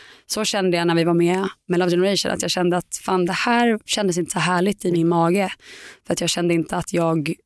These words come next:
eh, var mig själv, utan man bara f-, liksom plisade alla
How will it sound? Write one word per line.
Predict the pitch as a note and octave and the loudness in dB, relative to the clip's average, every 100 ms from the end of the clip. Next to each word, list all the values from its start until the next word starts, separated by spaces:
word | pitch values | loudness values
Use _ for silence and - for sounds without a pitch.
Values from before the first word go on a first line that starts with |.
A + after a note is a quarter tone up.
| _ E3+ | _ 0
eh, | D#3+ D3+ | 2 2
var | D#3 D#3+ E3 D#3+ - - | 0 0 0 -2 -6 -4
mig | E3+ | -4
själv, | - - - | -4 -4 -2
utan | F#3 F3 E3+ E3+ _ | -4 -2 -2 -2 _
man | E3+ E3+ E3+ - _ | 0 2 0 -4 _
bara | F3 F3+ | -2 0
f-, | E3 - _ | -2 -4 _
liksom | F3+ E3+ E3+ E3 | -4 -2 -2 -2
plisade | - F#3 E3+ - G3+ F#3 | -2 0 0 -2 -2 -2
alla | F#3+ F3+ F3 | 0 2 0